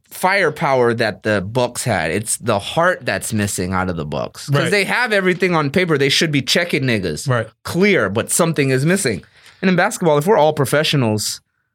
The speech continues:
Speaker 1: you just don't have heart.
Speaker 2: And then, so now we have Chris Paul out.
Speaker 1: Word, mad niggas out.
Speaker 2: Kawhi's out. Um, Kyrie's out. Who else is out?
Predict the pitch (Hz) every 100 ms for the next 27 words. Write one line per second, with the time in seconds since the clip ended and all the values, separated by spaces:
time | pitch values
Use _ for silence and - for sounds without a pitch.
0 | _ _ _ 156 151 120 110 104 98 147
1 | 214 - _ 139 131 123 156 147 143 143
2 | 127 - 180 - 165 139 127 135 - _
3 | _ _ _ _ _ - 95 80 92 98
4 | 87 82 78 82 71 - _ _ _ _
5 | _ _ _ 151 143 131 131 131 - _
6 | _ _ _ _ _ _ _ _ _ 131
7 | 117 110 110 98 - - _ _ - 143
8 | 151 143 131 139 - - _ _ _ _
9 | _ _ _ _ _ - 156 135 123 123
10 | -